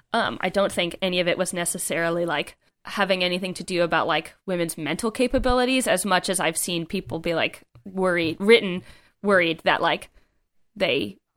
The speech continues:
thought women literally just physically, like, couldn't do the thing that was required. And, like, people were climbing with, everything was climbed with pitons. Like, it was so much more physical,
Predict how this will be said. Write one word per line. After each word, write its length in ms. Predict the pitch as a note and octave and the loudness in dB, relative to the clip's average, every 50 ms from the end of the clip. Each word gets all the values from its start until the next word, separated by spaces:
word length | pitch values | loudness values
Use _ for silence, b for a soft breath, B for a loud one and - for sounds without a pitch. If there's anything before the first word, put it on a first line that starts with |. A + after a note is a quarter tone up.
| _ _ | _ _
thought 200 | - - F3+ C#3+ | 2 4 4 4
women 240 | - F#3 D#3+ E3 D#3+ | 4 4 2 2 0
literally 400 | C#3 F3+ F#3+ F#3 E3+ E3+ E3 D#3+ | 2 2 2 2 4 4 2 2
just 180 | D#3 F3 - - | 0 -2 -2 -2
physically, 440 | F3+ D#3+ D#3 - - - B2 B2+ A#2 | -2 -2 -2 -4 -6 -4 -4 -2 -2
like, 180 | - - - | -4 -4 -6
couldn't 340 | - - - G#2+ G#2+ - - | -6 -6 -6 -4 -6 -8 -6
do 380 | - - B2+ A#2 A2 F#3 - - - | -4 -2 -2 -2 -4 -6 -8 -8 -8
the 80 | G3 | -6
thing 180 | G3 - F3 F3 | -4 -4 -2 -2
that 80 | E3 D#3+ | -2 -2
was 120 | F3 - | -2 -2
required. 240 | - - F#3 E3+ E3+ - | 0 2 2 2 4 4
And, 120 | A#3+ A#3+ | 2 4
like, 160 | A#3+ A3 A3 - | 4 2 2 0
people 240 | C4+ B3+ - A#3 | 0 0 2 2
were 100 | A3+ A3 | 2 2
climbing 300 | G#3+ - G#3+ G3+ G#3 G3+ | 0 0 0 0 0 0
with, 120 | G3 F3+ - - _ _ _ _ _ _ _ - | -2 -4 -6 -12 _ _ _ _ _ _ _ 2
everything 320 | G#3+ A3 A#3 A3 B3 A3 | 2 4 2 2 2 0
was 120 | G#3 G3+ | -2 -2
climbed 200 | - - A3+ G#3+ | 0 0 0 0
with 140 | G#3+ G3+ G3+ | 0 -2 -4
pitons. 600 | - - B3 - - F#3 C3+ G2 B2 - - - B B B B | -2 0 0 0 0 -2 -2 -2 -2 -4 -6 -6 B B B B
Like, 100 | A#3 A3+ | 2 4
it 40 | A#3 | 4
was 100 | A#3 - | 6 6
so 280 | - - A#3+ A#3 A#3+ | 6 6 6 6 6
much 180 | A#3+ A#3+ A3+ - | 4 2 2 0
more 140 | A#3 G3+ G3 | 0 -2 0
physical, 600 | - - G3+ G3 G#3 - D#3+ G#2+ F2 G3+ G#3 b | 0 0 0 0 0 -2 -2 0 0 -2 -2 b